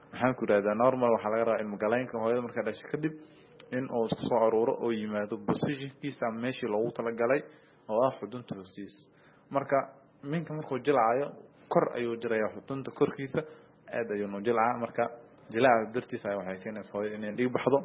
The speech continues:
Marka, een, waxaa kaloo keeno dilaac ku yimaado, ee, hooyada markay dhalayso.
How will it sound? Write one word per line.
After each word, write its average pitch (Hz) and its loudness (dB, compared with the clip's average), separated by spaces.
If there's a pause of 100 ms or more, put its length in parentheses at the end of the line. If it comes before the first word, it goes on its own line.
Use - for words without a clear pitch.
(920)
Marka, 123 2 (800)
een, 104 4 (300)
waxaa 156 2
kaloo 131 6
keeno 123 0 (520)
dilaac 117 6
ku 120 -6
yimaado, 110 -2 (800)
ee, 98 -4 (120)
hooyada 117 0
markay 113 -8
dhalayso. 120 -2